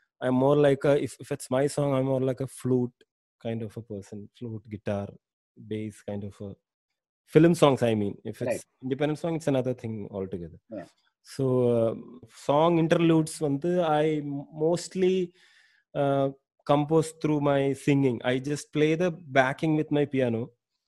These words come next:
Speaker 1: but the melody I make, make as a, uh, humming version.
Speaker 2: Okay, okay, okay.
Speaker 1: Then I play it around, and, uh,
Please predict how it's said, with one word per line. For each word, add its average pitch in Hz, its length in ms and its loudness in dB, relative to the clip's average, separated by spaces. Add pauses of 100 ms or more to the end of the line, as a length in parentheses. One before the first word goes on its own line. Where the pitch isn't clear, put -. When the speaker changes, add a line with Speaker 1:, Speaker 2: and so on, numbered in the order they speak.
(120)
Speaker 1:
but 151 160 -2
the 170 60 4
melody 180 420 6
I 185 120 6
make, 165 300 4 (120)
make 156 200 2
as 151 240 0
a, 143 300 -2
uh, - 880 -16
humming 127 460 0 (140)
version. 120 260 -4
Speaker 2:
Okay, 95 320 -8
okay, 95 220 -14 (160)
okay. - 180 -20 (160)
Speaker 1:
Then 156 160 4
I 190 160 4
play 190 360 4
it 190 100 0
around, 170 640 0 (120)
and, 151 400 -4
uh, 135 460 -2